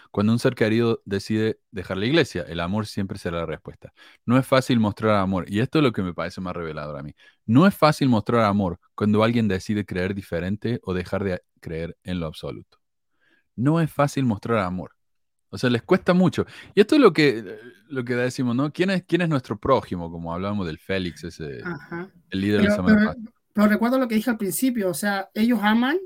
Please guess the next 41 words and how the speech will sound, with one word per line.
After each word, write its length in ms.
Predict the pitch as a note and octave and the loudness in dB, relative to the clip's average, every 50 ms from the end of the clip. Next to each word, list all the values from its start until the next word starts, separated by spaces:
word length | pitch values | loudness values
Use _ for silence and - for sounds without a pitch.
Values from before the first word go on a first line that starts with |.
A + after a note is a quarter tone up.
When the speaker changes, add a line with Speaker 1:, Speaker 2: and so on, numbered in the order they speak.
| - _ _ _ _ _ _ _ _ _ _ _ | -8 _ _ _ _ _ _ _ _ _ _ _
Speaker 2:
hasta 260 | - G#3 G3+ - G3 F#3 | -2 -2 -2 0 -2 -2
donde 240 | F#3+ G3 G3 G3 F#3+ | 0 0 -2 -2 -2
le 60 | F#3+ | -2
enseñan 260 | F3+ - A#3+ B3 B3 | -2 -2 0 0 0
que 80 | A#3+ A3+ | 0 0
tienen 180 | A#3+ B3 A#3+ | 0 0 0
que 80 | A#3 A3+ | 2 2
amar. 260 | A3 A#3 A#3+ A#3 - _ _ _ _ _ _ _ | 2 2 2 0 -4 _ _ _ _ _ _ _
Speaker 1:
Ujú. 360 | G#2 A2 A2 G#2+ G#2+ A#2 D3+ | -2 -2 0 0 0 0 0
Speaker 2:
Porque, 360 | E3+ F3+ F3 - F3+ E3+ - _ _ _ _ _ _ _ _ | 0 -2 -2 -2 -4 -4 -6 _ _ _ _ _ _ _ _
mira, 420 | - G#3 C4+ F4+ E4+ A#3+ F#3+ F3 - G#3 | 4 4 6 6 6 2 0 -4 -8 -10
le, 220 | F3 G3 G3+ G#3+ A#3 | -8 -8 -8 -8 -4
le 120 | F3+ G3+ A#3 | 0 0 0
es 80 | B3 A#3 | 2 0
difícil 380 | B3+ A3 - A#3+ A#3 C#4+ C4 A#3+ | -2 0 0 -2 -2 0 0 0
amar 200 | A3+ A3+ A#3+ B3 | 2 2 2 0
a 20 | |
una 120 | B3 A#3+ A3+ | 0 -2 -2
persona 260 | G#3+ - - A#3 A#3 | -4 -4 -4 -4 -4
distinta 600 | A3 A3 _ - A#3 A3+ G#3 - - D#3 D3 _ _ _ | -4 -6 _ -2 -2 -2 -2 -4 -10 -14 -16 _ _ _
o 140 | E3+ F3 | -4 -4
diferente. 680 | F3 E3 - - E3 E3+ F3 E3+ D3+ D3+ _ C3+ C#3+ _ _ _ _ _ _ _ _ _ _ _ _ _ | -4 -4 -6 -6 -6 -4 -4 -6 -6 -10 _ -18 -18 _ _ _ _ _ _ _ _ _ _ _ _ _
¿Por 180 | - F3+ - _ | -6 -6 -6 _
qué? 300 | G3+ G3+ A#3+ D#4 F4 - _ | -4 -2 -2 -4 -6 -6 _
Speaker 1:
Sí. 100 | G#2+ A2+ | 0 0
Speaker 2:
Porque 200 | B2 - F#3 F3+ | 0 0 -2 -4
no, 180 | F3+ F#3+ G3+ | -2 -2 0
no, 240 | F#3+ G#3 G3+ G3+ A3+ C4+ | 0 0 -2 -2 -6 -4
no 120 | G#3 F#3 | -6 -6
está 180 | F3+ - G3 F#3+ | -4 -4 -4 0
dentro 260 | G3+ G#3+ G#3+ A3+ G#3+ | 0 0 2 2 0
de 80 | G3+ | 0
tus 160 | F3+ - E3 D#3 | 0 -4 -4 0
límites. 540 | F3+ A#3 A#3 G3 D3+ - D3 C#3+ - _ _ _ _ _ _ | 2 2 2 2 -2 -6 -16 -18 -18 _ _ _ _ _ _
Speaker 1:
Claro. 360 | - A#2+ A#2+ A#2 G2+ - _ _ _ _ _ _ _ _ _ _ - - _ _ _ _ _ _ _ _ _ _ _ | -8 -6 -6 -6 -8 -10 _ _ _ _ _ _ _ _ _ _ -20 -20 _ _ _ _ _ _ _ _ _ _ _
Claro, 220 | - D#3 D#3+ B2+ | -2 0 2 2
y 40 | B2 C3 | 2 2
acá 180 | B2+ C#3 D#3 | 4 4 6
dice, 340 | D#3 D#3 E3 D3+ - D3+ C#3+ | 6 6 6 4 6 6 6
"Bueno, 300 | C3 D3 E3+ F3 C#3 - | 8 8 8 8 6 4
pero, 240 | - G#2+ F#2 F#2+ | 4 2 2 2